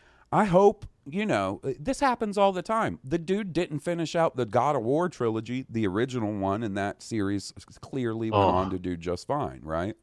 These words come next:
Speaker 2: Corey Balrog.
Speaker 1: Yeah. He
Speaker 2: Star
Speaker 1: stepped in.
Speaker 2: Wars. Star Wars. Gonna
Speaker 1: Don't
Speaker 2: come.
Speaker 1: do it. Don't do it. Don't bring Corey Balrog in here 'cause I'll mispronounce that motherfucker's name on eighty-five episodes of Blue Harvest before that third game comes out.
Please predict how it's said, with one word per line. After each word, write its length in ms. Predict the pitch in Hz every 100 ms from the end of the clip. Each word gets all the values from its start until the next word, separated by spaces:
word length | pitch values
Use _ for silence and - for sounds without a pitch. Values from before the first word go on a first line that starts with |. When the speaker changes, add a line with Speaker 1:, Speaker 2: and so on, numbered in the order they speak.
| _ _ _
Speaker 2:
Corey 380 | - 107 101 98
Balrog. 720 | 92 104 104 104 98 92 92 - _ _ 90
Speaker 1:
Yeah. 180 | 95 90 _ _ -
He 160 | 107
Speaker 2:
Star 260 | 104 - 113 113
Speaker 1:
stepped 40 | 117
in. 40 |
Speaker 2:
Wars. 440 | 117 110 107 - _ _
Star 360 | - - 110 117
Wars. 340 | 117 110 104
Gonna 200 | 98 131
Speaker 1:
Don't 180 | 123 123
Speaker 2:
come. 120 | 113 107
Speaker 1:
do 200 | 131 110
it. 220 | 104 101
Don't 340 | 139 123 113
do 220 | - 113
it. 120 | 101 -
Don't 280 | 123 131
bring 240 | 120 120 107
Corey 320 | - 117 104
Balrog 640 | 87 101 104 101 104 104
in 80 | 104
here 160 | 104 117
'cause 160 | 110 113
I'll 140 | 127
mispronounce 580 | 120 127 - 120 113 123
that 180 | 127 104
motherfucker's 640 | 117 127 - 135 135 110
name 320 | 117 131 156 - - -
on 220 | 120 110 -
eighty-five 800 | 127 135 139 139 - 123 120 117
episodes 640 | 117 110 104 - 98 90 95
of 120 | 82
Blue 220 | 104 98
Harvest 460 | 98 87 80 78 -
before 260 | 90 98
that 240 | 85 82 -
third 260 | 85 82
game 280 | 78 78 73
comes 280 | 71 69 64
out. 260 | 64 64